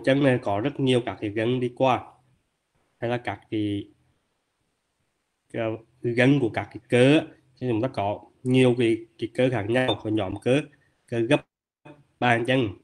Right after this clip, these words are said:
gấp cổ chân, xin lỗi, cơ gấp cổ chân này, cơ duỗi cổ chân này. Rồi, à, cái gân asin này thuộc vào cái, cái nhóm gân, gân gấp. Thì các cái gân đấy, trên cộng hưởng tư á,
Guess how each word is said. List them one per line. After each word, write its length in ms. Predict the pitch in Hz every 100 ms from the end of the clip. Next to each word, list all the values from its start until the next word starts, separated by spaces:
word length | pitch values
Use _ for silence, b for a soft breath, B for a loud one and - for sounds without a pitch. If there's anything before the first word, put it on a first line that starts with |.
| _ _ _ _ _ _ _ _ _ _ _
gấp 160 | 139 139
cổ 200 | 117 107
chân, 220 | 127 135
xin 180 | 120 127
lỗi, 180 | 117 101 - _ _
cơ 100 | 120
gấp 160 | 131 139
cổ 200 | - 110 104
chân 220 | 123 135
này, 100 | 110 101 _ _ _ -
cơ 180 | - 123 127
duỗi 220 | 120 107 104
cổ 160 | 107 104
chân 220 | 123 131
này. 160 | 110 95 _ _ _ _ _ _ _ _ _ 101 _ _ _ _ _
Rồi, 280 | - 113 113
à, 240 | 113 113 113 _ _ _ _ _
cái 120 | -
gân 180 | 107 120
asin 420 | 135 135 139 135
này 180 | 131 107 95
thuộc 160 | 104
vào 200 | 117 117
cái, 240 | 117 113 131 - _
cái 80 | 107
nhóm 260 | 104 95 98
gân, 200 | 113 143 - _
gân 180 | 110
gấp. 160 | 117 127 - _ _ _ _ _ _ _ _ _ _ _
Thì 120 | 139 135 - - -
các 160 | 117
cái 100 | 127
gân 240 | 120 135 151
đấy, 280 | 139 151 - - _ _ _ _ _ _ _
trên 180 | 123 143
cộng 180 | 123 117
hưởng 180 | 113
tư 280 | 113 139 143
á, 80 | 151